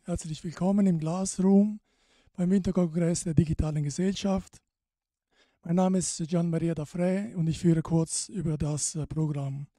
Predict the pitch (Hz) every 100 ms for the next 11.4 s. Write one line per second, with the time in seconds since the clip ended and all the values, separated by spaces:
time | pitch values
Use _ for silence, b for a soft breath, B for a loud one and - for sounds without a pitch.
0 | _ _ _ _ _ _ _ _ _ _
1 | - 190 196 165 - 175 180 175 175 170
2 | - 180 170 - 180 185 185 151 170 165
3 | 190 185 160 156 - - 160 165 190 196
4 | 208 190 190 196 214 - - _ _ _
5 | _ _ _ - 185 202 185 196 202 -
6 | - 185 175 - 185 160 - 175 185 -
7 | 180 185 185 - 190 196 214 - - 165
8 | 185 160 170 175 196 220 - _ _ _
9 | _ _ _ b b b b - 175 170
10 | 185 208 - 202 - 185 180 151 170 175
11 | 180 202 233